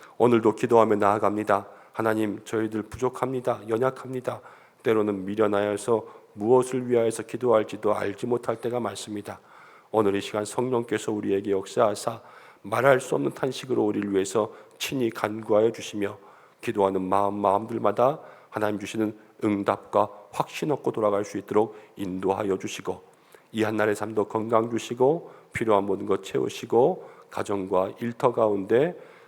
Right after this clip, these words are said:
은혜가 더하여 넘치게 인도하여 주시고, 사랑하는 우리 교회 붙들어 주시고 모든 환우들 한 사람 한 사람 기억하여 주시며,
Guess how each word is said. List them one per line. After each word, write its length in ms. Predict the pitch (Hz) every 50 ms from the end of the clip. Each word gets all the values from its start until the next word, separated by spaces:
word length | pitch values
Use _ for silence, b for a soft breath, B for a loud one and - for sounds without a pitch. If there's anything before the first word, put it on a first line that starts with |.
| B -
은혜가 480 | 127 127 120 123 117 110 113 104 107
더하여 360 | - 117 107 101 95 95 98 95
넘치게 560 | 92 92 95 101 104 - - - - 123 113
인도하여 380 | 104 - - 104 92 87 87 90
주시고, 680 | 87 85 - - - - 104 110 123 160 170 B B B B B B
사랑하는 360 | _ - - 113 104 101 104 104
우리 120 | 98 101
교회 220 | - - 110 101
붙들어 340 | 101 - 120 - 131 - 117
주시고 480 | 107 107 101 - - - 101 98 - B B B B B B B B
모든 280 | - 98 98 98 101
환우들 420 | 104 - 131 127 123 120 - 107 -
한 60 | 123
사람 280 | - - 113 113 110
한 80 | 110 107
사람 340 | - - 110 117 131 151 160 B B B B B B B
기억하여 680 | - - 110 107 98 95 - - 101 104 107 101 95 90
주시며, 460 | - - - - 113 110 98 101